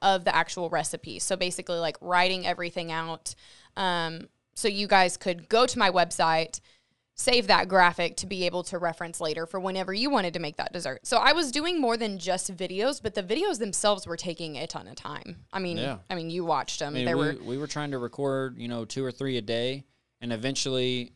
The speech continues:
Speaker 2: you know, my, my schedule at Bedford, I, I was not able to be here as long, as much as I wanted to be, but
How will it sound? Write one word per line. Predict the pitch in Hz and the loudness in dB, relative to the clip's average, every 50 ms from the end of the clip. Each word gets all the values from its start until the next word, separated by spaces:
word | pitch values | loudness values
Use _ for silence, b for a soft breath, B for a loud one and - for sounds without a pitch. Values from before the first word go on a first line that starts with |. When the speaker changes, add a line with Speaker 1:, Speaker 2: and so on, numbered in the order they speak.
| _ - | _ -12
Speaker 2:
you | 120 120 | -8 -6
know, | 120 117 | -6 -4
my, | 117 117 120 110 - - _ _ _ _ _ _ | -4 -4 -4 -6 -6 -12 _ _ _ _ _ _
my | 123 120 120 120 120 | -6 -4 -2 -2 -2
schedule | - - - 131 117 120 117 110 | -2 -2 -2 -2 -2 -2 -4 -4
at | 104 | -4
Bedford, | 95 113 117 110 - 117 113 110 110 107 110 _ _ _ _ _ _ _ _ _ _ _ - | -4 -6 -6 -6 -6 -8 -8 -8 -8 -10 -16 _ _ _ _ _ _ _ _ _ _ _ -8
I, | 107 110 110 110 110 | -6 -4 -2 -2 -2
I | 107 90 90 98 104 104 | -4 -6 -8 -8 -8 -6
was | 104 104 104 | -6 -6 -6
not | 110 110 107 | -6 -4 -4
able | 110 110 104 110 | -4 -4 -4 -6
to | 104 101 | -8 -6
be | 95 120 120 | -6 -6 -6
here | 101 113 110 107 | -6 -6 -6 -6
as | 104 98 - | -6 -6 -6
long, | 113 110 110 110 104 - | -8 -8 -10 -10 -10 -12
as | 107 98 | -12 -10
much | 113 110 104 - | -10 -10 -10 -10
as | 110 101 | -10 -8
I | 107 104 101 98 | -8 -6 -6 -6
wanted | 98 107 123 127 127 113 | -6 -6 -4 -4 -4 -6
to | 110 | -6
be, | 101 110 107 104 98 | -8 -6 -8 -8 -4
but | 101 117 117 113 - | -2 0 0 0 -2